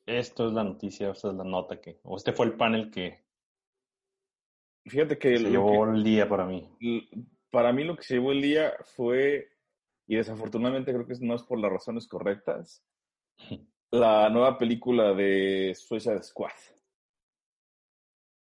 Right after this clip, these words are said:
Speaker 1: Ok.
Speaker 2: No
Speaker 1: Trailer.
Speaker 2: había, no había mucha información, sabíamos que era James Gunn, que es, eh,
Speaker 1: Mm.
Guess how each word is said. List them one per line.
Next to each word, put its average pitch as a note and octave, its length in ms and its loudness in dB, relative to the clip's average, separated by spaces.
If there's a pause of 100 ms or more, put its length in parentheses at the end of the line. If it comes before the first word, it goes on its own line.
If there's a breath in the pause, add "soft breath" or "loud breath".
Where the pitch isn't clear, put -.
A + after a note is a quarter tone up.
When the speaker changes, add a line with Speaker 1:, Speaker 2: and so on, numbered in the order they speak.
(120)
Speaker 1:
Ok. - 180 -12 (380)
Speaker 2:
No A#2 260 4
Speaker 1:
Trailer. B2 260 4
Speaker 2:
había, B2+ 300 2
no A#2 220 0
había A#2+ 240 4
mucha B2 260 -6
información, A2 680 -4
sabíamos G#2+ 460 -4
que - 120 -8
era G2 180 0
James G2 340 -6
Gunn, B2+ 400 -4 (160)
que F2 300 -8
es, - 320 -16
eh, D#2 320 -8
Speaker 1:
Mm. - 80 -20